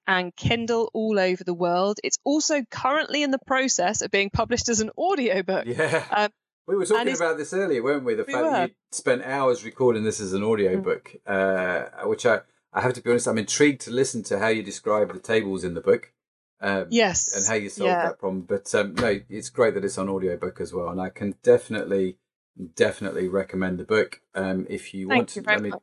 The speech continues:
Speaker 2: go that way. Um, if you want to know how to get traffic that buys to your website by Chloe Thomas, head on over to Amazon. Uh, for some of you, that may pain you to buy from Amazon, but just, you know, swallow your pride a little bit. Buy the book. It is good, good reading.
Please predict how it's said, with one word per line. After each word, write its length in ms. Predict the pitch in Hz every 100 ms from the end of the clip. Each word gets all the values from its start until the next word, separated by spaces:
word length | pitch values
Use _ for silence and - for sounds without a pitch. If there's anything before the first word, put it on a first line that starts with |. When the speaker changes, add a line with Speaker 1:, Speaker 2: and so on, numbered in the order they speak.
| -
Speaker 2:
go 120 | 95
that 140 | -
way. 120 | - - - - -
Um, 400 | 104 107 104 - -
if 200 | 120 -
you 140 | 123
want 140 | 131 -
to 100 | 127
know 140 | 113
how 140 | 123 147
to 80 |
get 220 | 143 123 -
traffic 560 | 120 104 110 98 -
that 180 | 107 82
buys 300 | 110 107 101
to 120 | -
your 100 | 101 95
website 500 | 98 - 95 85 -
by 320 | 104 113 110
Chloe 340 | - 107 95 92
Thomas, 260 | 85 87
head 200 | - 123
on 100 | 135
over 140 | 117 101
to 160 | 101
Amazon. 500 | 95 95 92 90 87 - - - - _
Uh, 240 | 92 87 - - -
for 140 | -
some 220 | 107 135 139
of 80 | 120
you, 80 | 120
that 140 | 110
may 140 | 110
pain 300 | 117 - 107 101
you 100 | 98
to 140 | -
buy 180 | 101 90
from 180 | - 82
Amazon, 400 | 87 87 87 85
but 200 | 95 -
just, 240 | 113 - _
you 120 | 120
know, 100 | 101
swallow 280 | 87 - 107
your 100 | 95
pride 260 | 92 95 85
a 40 |
little 160 | 87 85
bit. 240 | 90 90 _ _ _ _
Buy 180 | - 120
the 80 | 117
book. 340 | 101 95 87 -
It 140 | 101
is 160 | 104 98 - _
good, 340 | 127 131 123
good 300 | 120 107 92
reading. 460 | 95 92 95 90 -